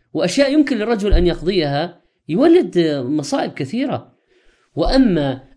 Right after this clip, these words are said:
الخروج للحاجة، الخروج المنضبط الذي فيه شيء من الترويح على الأهل إلى الأماكن المناسبة، هذا الإنسان ممكن يؤجر فيه إذا أدخل السرور على أهله. نسأل الله سبحانه وتعالى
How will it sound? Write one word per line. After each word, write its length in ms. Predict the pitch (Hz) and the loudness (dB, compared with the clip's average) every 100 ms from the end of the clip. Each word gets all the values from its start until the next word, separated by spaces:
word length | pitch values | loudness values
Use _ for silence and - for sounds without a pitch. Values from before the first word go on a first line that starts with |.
| - | -2
الخروج 580 | 151 - 143 143 139 120 | 0 0 -4 -2 -2 -2
للحاجة، 840 | 117 101 120 113 104 107 101 104 - _ - | -6 -4 -2 -2 -4 -6 -6 -8 -14 _ -2
الخروج 500 | 185 - 139 131 120 | 0 0 -4 -4 -2
المنضبط 760 | 117 110 104 113 110 110 - _ _ - - | -4 -4 -4 -4 -4 -6 -8 _ _ -10 -4
الذي 340 | 233 196 165 | 2 2 2
فيه 260 | 135 175 143 | -2 -4 -4
شيء 240 | 151 151 | -4 -2
من 140 | 143 131 | -2 -2
الترويح 540 | 123 123 127 135 - | -4 -4 -2 -2 -2
على 100 | 117 | -4
الأهل 440 | 120 139 117 113 - _ - | -4 -4 -2 -4 -8 _ -6
إلى 160 | 226 | -2
الأماكن 540 | 208 170 165 180 180 147 | -2 -2 -2 -2 -2 0
المناسبة، 800 | 131 127 139 147 - 139 143 - _ _ _ _ _ - | 0 0 0 -2 -4 -6 -6 -10 _ _ _ _ _ -8
هذا 560 | 349 339 285 262 247 226 _ - | -4 -2 -2 -2 -4 -8 _ -10
الإنسان 420 | 226 240 311 311 | -4 -2 0 2
ممكن 280 | 277 269 247 | 2 2 0
يؤجر 300 | 269 233 233 | -2 -2 -4
فيه 340 | - 302 294 | 0 2 2
إذا 160 | 208 202 | 0 -4
أدخل 220 | 220 226 | -4 -4
السرور 360 | 208 - 233 262 | -4 -4 -4 -2
على 160 | 220 | -2
أهله. 340 | 247 311 233 175 - _ _ _ _ _ _ - | 0 0 -2 -6 -18 _ _ _ _ _ _ -6
نسأل 260 | 220 214 185 | -4 -2 -4
الله 200 | 165 160 | 0 -2
سبحانه 420 | - 117 143 131 | -2 -8 -4 -4
وتعالى 520 | 120 123 151 160 156 | -4 -4 -2 -2 -4